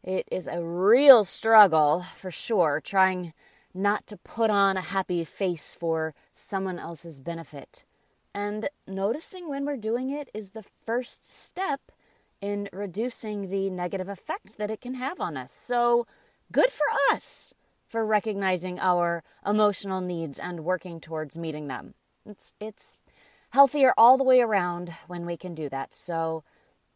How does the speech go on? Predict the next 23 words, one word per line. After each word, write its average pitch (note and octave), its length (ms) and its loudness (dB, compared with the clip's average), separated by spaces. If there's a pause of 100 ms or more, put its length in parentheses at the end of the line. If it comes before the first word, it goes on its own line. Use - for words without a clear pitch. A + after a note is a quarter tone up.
(140)
let's D3+ 280 -6
keep D4 240 -6
working A#3+ 360 -2 (140)
toward G3 420 -6
balance G3 600 -2
in G#3 180 -6
our G3+ 400 -2
lower G3 380 -4
chakras, A#3+ 640 -6
and G3 300 -6
we'll G3+ 240 -6
feel G3+ 540 -6 (380)
so G3 640 2
much E3 380 -4
better A#2+ 280 0
physically C#4 640 -2 (100)
and G#3+ 480 -2 (400)
emotionally. C#3+ 800 -10 (1400)
This D4 200 -2
week, C5+ 240 0
we're B3 220 2
talking A#3+ 500 -8
about F#3 520 0